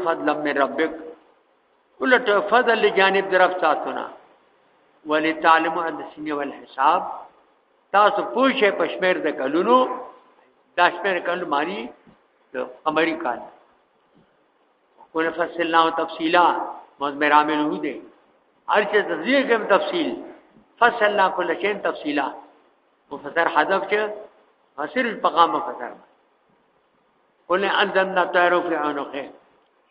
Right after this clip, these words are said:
هر انسان لازم کړی دی ما عمل نامه ده ده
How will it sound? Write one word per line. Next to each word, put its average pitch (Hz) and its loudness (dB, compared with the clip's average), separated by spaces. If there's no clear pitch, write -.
هر 190 4
انسان 214 4
لازم 190 4
کړی 220 2
دی 196 -2
ما 160 0
عمل 160 0
نامه 170 6
ده 214 2
ده 156 2